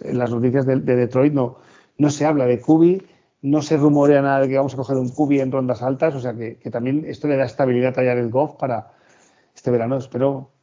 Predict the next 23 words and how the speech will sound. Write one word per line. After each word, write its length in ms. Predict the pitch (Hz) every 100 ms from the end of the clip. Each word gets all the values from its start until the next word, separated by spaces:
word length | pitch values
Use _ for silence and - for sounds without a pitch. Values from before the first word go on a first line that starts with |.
| -
prepararse 560 | 131 120 120 123 151
y 40 | 151
asentar 480 | 117 120 113 123
ya 360 | 120 117 110 104 - _ _
la 160 | - 135
posición 440 | 123 120 110 135
y 40 | 147
acabar 260 | 135 123
con 100 | 131
la 60 | 123
rumorología 680 | 123 113 117 117 113 127 147
y 40 |
que 80 | 151
sea 140 | 120
nuestro 260 | 123 110 123
Kubi 140 | 117 110
por 140 | 110
muchos 260 | 110 104 123
años, 280 | 156 120
¿no? 120 | 113 143
Pero, 380 | 110 107 - _ _ _ _ _ _ _ _ _ _
pero 200 | - 107
bueno, 300 | 113 127 127